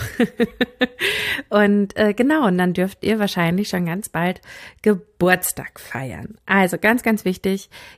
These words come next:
geht, ähm, bitte in die Klinik, wenn ihr euch zu Hause mit der Wehentätigkeit, mit dem Blasensprung et cetera nicht mehr wohlfühlt, ähm, und oder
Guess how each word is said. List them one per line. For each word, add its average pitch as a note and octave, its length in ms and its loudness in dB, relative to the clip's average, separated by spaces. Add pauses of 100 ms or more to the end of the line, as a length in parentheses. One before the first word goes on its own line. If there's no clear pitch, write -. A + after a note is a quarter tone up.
geht, B3 420 2 (420)
ähm, G3+ 320 2
bitte B3 280 0
in A3 120 4
die G#3+ 100 2
Klinik, F#3+ 500 2
wenn G3 180 2
ihr G3 140 0
euch G3 120 -4
zu - 220 -6
Hause A#3+ 320 0
mit A3 160 2
der G#3+ 160 -4
Wehentätigkeit, G3 760 0
mit G3 140 -4
dem G3 140 -2
Blasensprung F3+ 560 -2
et F3+ 140 -6
cetera F3+ 260 -6
nicht F3+ 220 -4
mehr F#3 160 -2
wohlfühlt, E3+ 600 0 (500)
ähm, F3 500 0 (480)
und C4+ 400 4
oder F#3+ 640 4